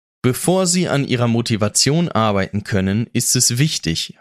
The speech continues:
vorab zu klären, was Motivation überhaupt ist.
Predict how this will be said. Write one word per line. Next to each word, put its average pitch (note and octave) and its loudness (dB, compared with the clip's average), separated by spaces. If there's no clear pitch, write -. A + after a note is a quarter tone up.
vorab C#3 0
zu - 2
klären, G#2+ 0
was G2 2
Motivation G2+ 0
überhaupt G2 -2
ist. - -2